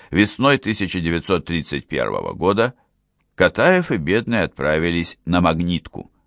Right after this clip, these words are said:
С восемнадцатого века было известно о железной руде горы Магнитной, но только теперь ее всерьез пустили в дело.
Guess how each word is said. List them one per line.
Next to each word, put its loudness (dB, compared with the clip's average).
С -6
восемнадцатого 0
века 0
было 2
известно -2
о 0
железной -2
руде -2
горы 0
Магнитной, -2
но 0
только 2
теперь -4
ее 0
всерьез -2
пустили -2
в -4
дело. -8